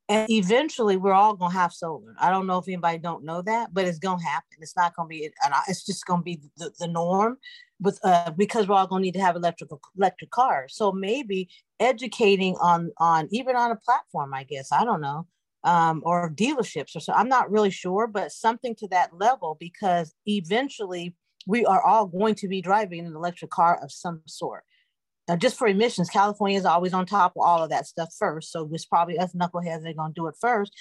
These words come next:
Uh, solar is necessary. My mother has a, a, a solar charging station in her garage.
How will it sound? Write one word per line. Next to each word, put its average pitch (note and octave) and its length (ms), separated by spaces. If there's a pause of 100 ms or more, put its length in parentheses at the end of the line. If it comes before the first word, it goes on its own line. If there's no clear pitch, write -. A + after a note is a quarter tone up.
(280)
Uh, F#3+ 180
solar A3 400
is A3 80
necessary. G#3+ 680
My G#3 220 (180)
mother F#3 440
has E3+ 320
a, E3 240 (540)
a, F3 40 (220)
a E3 260
solar A3+ 340 (140)
charging A#3 300
station G3+ 340
in G#3 80
her A#3+ 140
garage. G3+ 560